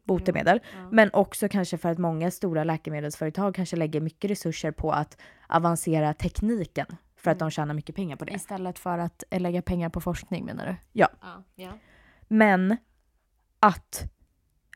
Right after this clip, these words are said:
Speaker 1: alltså insulin, det köper jag inte, för att det är ju det som gör att vi kan leva med det här.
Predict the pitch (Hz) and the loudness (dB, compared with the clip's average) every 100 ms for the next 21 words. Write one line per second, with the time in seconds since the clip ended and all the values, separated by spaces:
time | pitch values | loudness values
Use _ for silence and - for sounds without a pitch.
0 | _ 202 220 202 - 220 269 202 208 262 | _ 4 6 6 6 6 6 6 4 0
1 | - _ _ _ _ 202 240 202 151 - | -4 _ _ _ _ 6 6 6 4 2
2 | 165 - - - - 180 220 180 156 143 | 0 -2 0 0 0 0 2 4 4 2
3 | - 151 151 147 139 139 139 - 160 160 | 2 -2 2 2 2 0 -4 -2 0 0
4 | 147 180 147 | 2 2 0